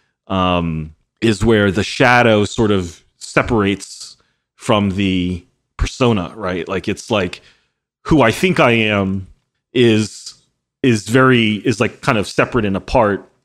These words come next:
from this sort of idealized figure of a man. And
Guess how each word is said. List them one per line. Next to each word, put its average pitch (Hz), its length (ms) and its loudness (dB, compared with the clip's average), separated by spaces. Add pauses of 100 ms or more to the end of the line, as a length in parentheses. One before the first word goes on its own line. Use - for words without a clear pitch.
(580)
from 104 440 0
this 107 160 -2
sort 117 220 0
of 101 380 -2 (560)
idealized 117 720 0
figure 101 640 -4
of 92 500 -8 (420)
a 98 80 -6
man. 92 460 -6 (220)
And 104 500 -2